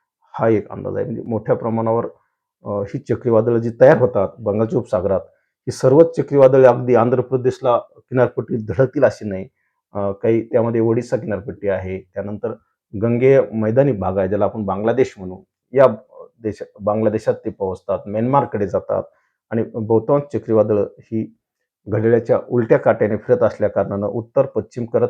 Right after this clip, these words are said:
करत ही, अ, पूर्व किनारपट्टी,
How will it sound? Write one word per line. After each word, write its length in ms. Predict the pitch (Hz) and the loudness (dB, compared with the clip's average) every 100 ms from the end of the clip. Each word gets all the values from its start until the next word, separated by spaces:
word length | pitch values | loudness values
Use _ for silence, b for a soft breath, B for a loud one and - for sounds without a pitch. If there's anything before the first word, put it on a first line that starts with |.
| - | -2
करत 260 | 107 101 - _ _ _ _ _ _ | -2 -2 -6 _ _ _ _ _ _
ही, 340 | 120 139 - _ _ _ _ _ _ _ _ _ _ - | -6 -6 -8 _ _ _ _ _ _ _ _ _ _ -14
अ, 200 | 92 87 | -10 -8
पूर्व 340 | - 160 160 | -6 4 4
किनारपट्टी, 840 | 151 135 117 110 110 - 104 - | 4 2 -2 -2 -6 -6 -8 -8